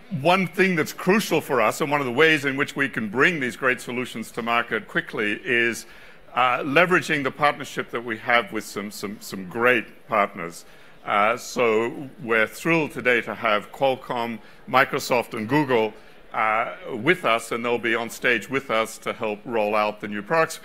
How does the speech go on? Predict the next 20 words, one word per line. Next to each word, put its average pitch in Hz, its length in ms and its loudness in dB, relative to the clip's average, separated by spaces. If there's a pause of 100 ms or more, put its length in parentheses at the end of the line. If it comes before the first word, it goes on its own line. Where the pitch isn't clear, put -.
(180)
We're 170 140 6
also 196 240 4
excited 160 420 4
to 165 120 -4
introduce 160 440 0
some 139 160 -6
new 180 140 2
partners 139 560 0
that 117 120 -4
are, 107 180 2 (340)
uh, - 40 -12
uh, 139 600 0
s-, - 160 -14
mu-, 135 160 -2
much 123 220 -4
smaller 165 340 2
ones, 113 360 0
Vital 131 540 2
and 120 140 -4
Livermorium. 123 600 2